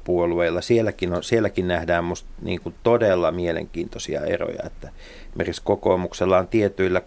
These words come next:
kons-, arvokonservatiivisilla alueilla on – on todella isoja ongelmia. Mut et tota, eh, kyllä mun mielestä niin kun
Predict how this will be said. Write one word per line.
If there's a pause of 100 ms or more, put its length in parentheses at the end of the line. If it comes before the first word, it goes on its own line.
kons-,
arvokonservatiivisilla
alueilla
on – (420)
on
todella
isoja
ongelmia. (560)
Mut
et
tota, (180)
eh, (200)
kyllä
mun
mielestä
niin
kun